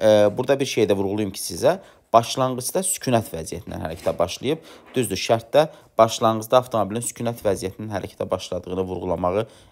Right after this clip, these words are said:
e, unudub. Amma avtomobil burada, e, başlanğıc sürəti sıfır olan haldan hərəkətə başlayır. Deməli, avtomobil ən əvvəlcə sükunət vəziyyətindən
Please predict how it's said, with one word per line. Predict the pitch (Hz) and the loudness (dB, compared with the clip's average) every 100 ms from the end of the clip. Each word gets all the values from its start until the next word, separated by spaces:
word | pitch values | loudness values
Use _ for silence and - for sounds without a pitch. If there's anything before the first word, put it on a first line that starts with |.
| - | -6
e, | 87 85 80 82 | -2 0 0 -4
unudub. | 101 95 185 196 - _ _ | -6 -2 0 0 -4 _ _
Amma | - 107 151 170 _ - 110 | -6 -2 -2 -4 _ -10 -10
avtomobil | - 117 117 135 92 | -6 -6 -4 -4 2
burada, | 107 90 143 180 - - _ - | 4 4 2 0 -4 -20 _ -8
e, | 80 78 80 | -6 -6 -2
başlanğıc | 98 - 98 113 - | -2 -2 -4 -4 -6
sürəti | - 98 - | -8 -6 -4
sıfır | - - 104 | -4 -2 0
olan | 104 92 | -2 -2
haldan | - - 98 | -10 -10 -14
hərəkətə | - - - | -12 -12 -12
başlayır. | 82 - - - _ _ - _ - | -12 -12 -14 -16 _ _ -20 _ -4
Deməli, | 120 127 101 - | 2 2 0 -2
avtomobil | 120 - 127 139 165 - | -4 -2 -2 -2 -4 -2
ən | 113 110 - | -2 -4 -2
əvvəlcə | 113 117 120 107 90 120 160 _ _ - | -2 2 0 2 2 2 -2 _ _ -14
sükunət | - 127 131 | -6 -6 -4
vəziyyətindən | - 92 85 - 135 165 | -2 -2 -2 -6 -4 -4